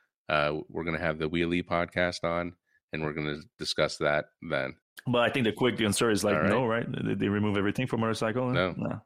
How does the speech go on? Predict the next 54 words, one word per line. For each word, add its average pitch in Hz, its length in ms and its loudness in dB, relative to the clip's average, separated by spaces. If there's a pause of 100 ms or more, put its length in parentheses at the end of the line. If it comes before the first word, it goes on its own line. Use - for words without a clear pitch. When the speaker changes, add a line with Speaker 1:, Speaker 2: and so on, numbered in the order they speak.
(100)
Speaker 2:
no, 85 120 -4
that's, 104 200 0
that's 117 220 2
Speaker 1:
Yeah. 107 40 2
Speaker 2:
a 98 40 2
bummer. 98 340 -2 (360)
Yeah, 101 200 2
they 107 80 2
should, 110 180 0
they 110 60 2
should 117 240 0
be. - 160 -2 (280)
Speaker 1:
And 92 220 6
Speaker 2:
Yeah, 90 40 4
Speaker 1:
e-bikes. 80 240 4
Speaker 2:
I 131 40 2
mean, 131 200 2 (300)
obviously, 131 560 4
like, 107 180 2
motorcycles 113 720 4
are 107 100 2
not 101 240 4
a 104 60 6
big 101 320 2
source 107 380 2
of 101 160 0
emissions, 104 520 0
so 110 120 -2
it's 104 120 -4
not, 104 140 -2
like, 101 200 -2
that 101 200 0
big 101 160 0
of 101 140 0
a 98 40 -2
concern, 107 480 -4
but 98 200 -2 (260)
it 113 80 0
would 120 160 2
be 110 100 2
nice 104 420 0
to 107 100 0
have 101 100 4
an 101 80 0
incentive 98 640 0
to 101 200 0
go 104 200 2
electric 101 420 0
instead 104 240 -2
of 98 80 0
a, 101 80 2
a, 104 480 -4
a, 104 80 -2 (100)
and 113 220 0